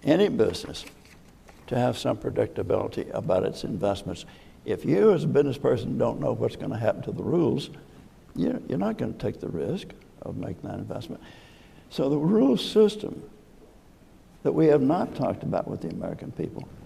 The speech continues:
is at risk because we haven't enforced the rules that we set up, particularly with China. But to, to, to, I guess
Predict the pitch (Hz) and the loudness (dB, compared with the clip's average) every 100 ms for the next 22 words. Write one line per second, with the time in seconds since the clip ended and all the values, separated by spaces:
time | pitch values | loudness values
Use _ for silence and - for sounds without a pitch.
0 | - - - - - - 147 120 131 120 | -20 -20 -20 -20 -8 0 0 2 2 0
1 | - 143 160 160 - 127 147 135 123 143 | -2 2 2 0 -4 -6 -2 -2 2 2
2 | 127 123 117 123 117 - 127 110 - 160 | 2 2 0 -2 -8 -6 -4 -6 -4 0
3 | 156 139 - - - - - - - - | 0 -2 -6 -16 -20 -14 -10 -6 -6 -6
4 | - - - - - - - - 131 - | -8 -10 -20 -20 -20 -10 -6 -4 -4 -2
5 | 127 - 143 - - - - - - - | 0 0 -2 -6 -20 -20 -20 -20 -20 -20
6 | - - - - 269 - - - - - | -20 -20 -20 0 2 2 -4 -6 -8 -8
7 | - - - - - - - 175 180 - | -12 -12 -16 -20 -20 -20 -18 -16 -16 -18
8 | - 151 - 165 - - - - - - | -12 -10 -8 -8 -8 -10 -18 -20 -20 -20
9 | - - - - - 160 - - - - | -10 -8 -8 -10 -10 -10 -10 -14 -18 -2
10 | 147 226 220 | 0 2 0